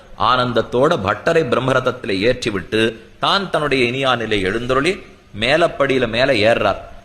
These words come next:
அத கற்பூரப்படியேத்தம்னு சொல்லுவார்கள். இதை சேவிக்கிறதுக்கு தான் விஜயநகரத்து மன்னன் ஓடி வந்தான். இன்னைக்கும் கண்ணாடி கூண்டுக்குள்ளே பொம்மை ரூபத்தில் அவர்களும் சேவை சாதிக்கிறா, விக்கிரகத் ரூபத்திலே.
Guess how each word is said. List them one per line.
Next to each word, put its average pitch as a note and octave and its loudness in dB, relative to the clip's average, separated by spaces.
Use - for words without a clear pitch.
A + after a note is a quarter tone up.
அத A#2+ -4
கற்பூரப்படியேத்தம்னு B2+ 0
சொல்லுவார்கள். G#2+ 0
இதை G#2+ 0
சேவிக்கிறதுக்கு B2 0
தான் C#3 -2
விஜயநகரத்து B2 0
மன்னன் G2+ 0
ஓடி A2+ 0
வந்தான். F2+ -2
இன்னைக்கும் A2+ -4
கண்ணாடி A2 0
கூண்டுக்குள்ளே G#2 -4
பொம்மை A2 2
ரூபத்தில் B2+ 2
அவர்களும் A#2 2
சேவை A2+ 0
சாதிக்கிறா, A#2 0
விக்கிரகத் G#2+ 0
ரூபத்திலே. A#2 -2